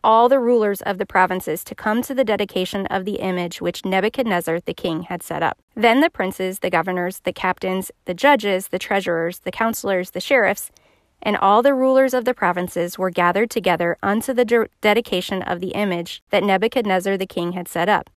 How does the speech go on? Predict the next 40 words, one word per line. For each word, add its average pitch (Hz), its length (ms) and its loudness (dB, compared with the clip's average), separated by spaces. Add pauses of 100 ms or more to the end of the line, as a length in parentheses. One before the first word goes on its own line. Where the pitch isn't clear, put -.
(100)
And 220 140 2
they 214 100 0
stood 214 320 0
before 269 320 4
the 226 140 0
image 190 440 -4
Nebuchadnezzar 214 720 0
had 180 160 -6
set 175 200 -4
up. 202 200 0 (160)
Then 294 440 6 (380)
an 214 120 0
herald 240 480 4
cried 214 260 0
aloud, 180 420 0 (480)
"To 233 100 -4
you 262 280 6
it 294 80 6
is 240 140 6
commanded, 208 560 0
O 202 120 0
people, 196 460 -2
nations, 185 500 -4
and 185 160 -4
languages." 185 640 -4 (460)
That 226 200 4
at 196 160 4
what 220 280 2
time 269 400 2
ye 247 160 -2
hear 214 260 2
the 214 120 -2
sound 190 300 0
of 190 120 -4
the 190 80 0
cornet, 214 680 0
flute, 226 500 -2
harp, - 380 0 (320)
sackbut, 233 560 0
psaltery, 240 920 0